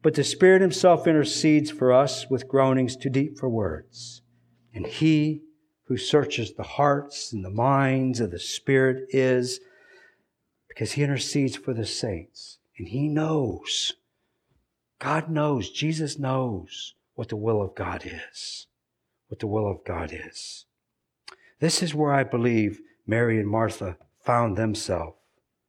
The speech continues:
Mary was in despair. Martha was saying, "Make it happen." I'm sure, I'm sure you may have found yourself there a time or two also that you can relate to these two sisters, maybe in a different way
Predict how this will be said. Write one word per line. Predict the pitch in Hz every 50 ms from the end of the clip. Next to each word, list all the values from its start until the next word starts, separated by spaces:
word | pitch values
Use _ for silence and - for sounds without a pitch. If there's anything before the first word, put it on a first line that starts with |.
| _ _ _ _ _ _ _ _ _ _ _ _
Mary | 92 104 123 143 151 156 160 156
was | 151 147 139
in | 143 139
despair. | 131 139 127 - - - - 101 - - - - - _ _ _ _ _ _ _ _ _ _ _ _ _ _ _
Martha | 104 113 135 139 135 - - 139 127
was | 123 120 117 -
saying, | - 127 123 120 117 113 110 107 107 - _ _ _ _ _ _ _ _ _
"Make | 104 98 95 -
it | - -
happen." | - 82 82 - - - - _ _ _ _ _ _ _ _ _ _ _ _ _ _ _ _ _ _ _
I'm | 131 131
sure, | 120 - - - 175 156 123 101 95 - - _ _ _ _ _ _ _ _ _
I'm | - 131 123
sure | - - - 151
you | 139 131 127 123
may | 127 123 120
have | 117 104 -
found | - 127 123 127 123 117
yourself | 131 127 - - 131 123 110 - -
there | 120 117 110 104
a | 101
time | - - 117 113 117 110 107
or | 104
two | 107 - - 123
also | 117 117 123 120 - 120
that | 107 101 95 -
you | 131 131
can | - 143 131
relate | 120 127 135 147 143 117 95 - - - _ _ _ _ _ _ _ _ _ _ _ _
to | - 131
these | 110 117 117 113 113 -
two | - - 131
sisters, | 110 - - 135 123 - - - 151 139 123 113
maybe | 120 123 131 135 139
in | 135 135
a | 127
different | 123 135 135 - - 139 127
way | 123 131 135 127 117 110 107 107